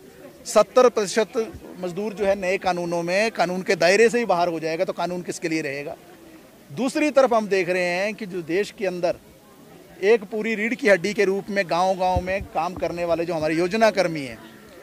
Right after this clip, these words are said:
आप जानते हैं, जो आंगनवाड़ी के कर्मी हैं, कड़ी मेहनत करते हैं, पच्चीसों तरह की योजनाओं को सरकार की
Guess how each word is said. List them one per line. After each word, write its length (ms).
आप 220
जानते 420
हैं, 280
जो 80
आंगनवाड़ी 480
के 120
कर्मी 320
हैं, 280
कड़ी 200
मेहनत 320
करते 300
हैं, 200
पच्चीसों 480
तरह 220
की 140
योजनाओं 440
को 140
सरकार 360
की 240